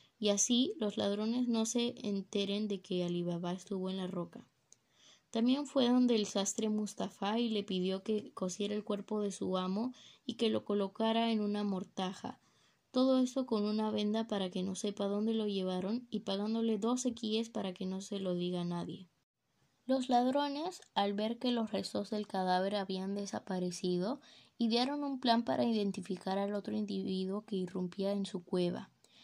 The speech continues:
el cual consistía en que uno de ellos se vestiría de acaudalado y preguntaría por todos los muertos que habían sido enterrados,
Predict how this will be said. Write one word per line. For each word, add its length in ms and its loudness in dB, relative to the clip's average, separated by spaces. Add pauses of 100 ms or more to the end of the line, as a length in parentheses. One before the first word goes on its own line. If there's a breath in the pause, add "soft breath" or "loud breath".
(160 loud breath)
el 140 -2
cual 220 0
consistía 600 0
en 120 2
que 140 0
uno 280 0
de 160 0
ellos 240 0
se 140 -2
vestiría 500 -2
de 180 0
acaudalado 840 -2
y 100 -2
preguntaría 720 -2
por 160 -4
todos 320 -2
los 220 -2
muertos 360 -4
que 120 -6
habían 320 -2
sido 200 -4
enterrados, 720 -4